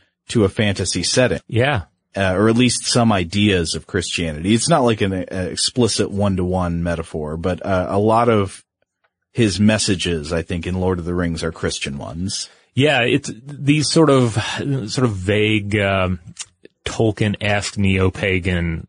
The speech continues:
Speaker 2: religions. They're, they're interesting because, yeah, the book itself, there, there are often these arguments, you know, people saying, "Oh, this is a pagan work," and, and it's, it, they're, the pagan elements are what's important here. Others saying, "No, it's inherently a Christian work."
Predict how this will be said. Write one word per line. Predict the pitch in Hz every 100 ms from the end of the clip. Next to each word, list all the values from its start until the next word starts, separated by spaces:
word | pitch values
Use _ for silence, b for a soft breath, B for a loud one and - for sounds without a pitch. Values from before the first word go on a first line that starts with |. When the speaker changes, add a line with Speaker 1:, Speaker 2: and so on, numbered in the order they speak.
| _
Speaker 2:
religions. | 98 92 90 85 87 87 - -
They're, | 104 101 101 92
they're | 127 110
interesting | 131 131 107 - 107
because, | 104 117 110
yeah, | 104
the | 107
book | 110 135 110
itself, | - - 156 139 113 - b b b b b -
there, | 127 117
there | 123
are | 120
often | 117 - 110
these | 107
arguments, | 98 110 110 101 85 - - - -
you | 92
know, |
people | - 107 92
saying, | 98 90
"Oh, | 98
this | 87 90 92
is |
a | 107
pagan | 151 160 123 95
work," | 85 - 87
and, | 82 - _ - -
and | 80 80
it's, | - -
it, | - 87
they're, | 92 95 92 90
the | 95
pagan | 139 151 123
elements | 107 104 95 -
are |
what's | 101 98
important | 95 151 131 104
here. | 95
Others | 92 92 87
saying, | 101 101
"No, | 110
it's | 104 104
inherently | 98 107 95 101
a |
Christian | 90 190 180 107 92
work." | 80 -